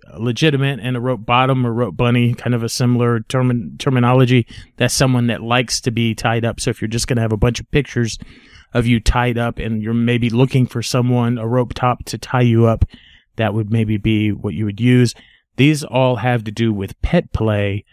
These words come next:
If you're a, a furry or a pet or a kitten, a pup, a pony, or the opposite of that on, as a top in that s-, in that situation would be a handler, a pet handler. Say you are looking to find someone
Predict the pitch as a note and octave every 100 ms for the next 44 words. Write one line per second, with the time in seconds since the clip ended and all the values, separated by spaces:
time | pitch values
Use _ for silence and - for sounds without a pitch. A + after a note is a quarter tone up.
0 | _ _ _ - G#2+ - A#2+ A#2+ F2+ A2+
1 | G#2+ G#2 G#2+ G#2 - A#2 A#2+ A#2 G#2 F#2+
2 | - A#2 G#2+ G2 - A2+ - G#2 - A2+
3 | - - A#2 A2+ A2+ A2+ A2 _ _ _
4 | _ - G#2+ G#2+ G#2 C#2 D#2+ G2+ F#2+ A2+
5 | B2 C3 C3+ A#2 G#2+ A2 F2 A2+ - C#2+
6 | G#2+ G2+ A2 - F#2+ G#2 - - D#3 A#2+
7 | - - - - - - A2+ G#2+ - -
8 | - - A#2+ A2+ F2 A#2+ - A2+ A2+ B2
9 | A2 A2 A2 G2+ B2 B2 A2+ A2 A2 G#2+
10 | - D3 - C3 B2+ A2+ G#2+ A2 - _
11 | - _ - - C3 B2 A#2 A#2 A2+ G#2
12 | A2+ B2 A#2 A#2 A2 G#2+ - - A#2+ A#2+
13 | A#2+ G#2+ A#2+ A#2 A#2 A2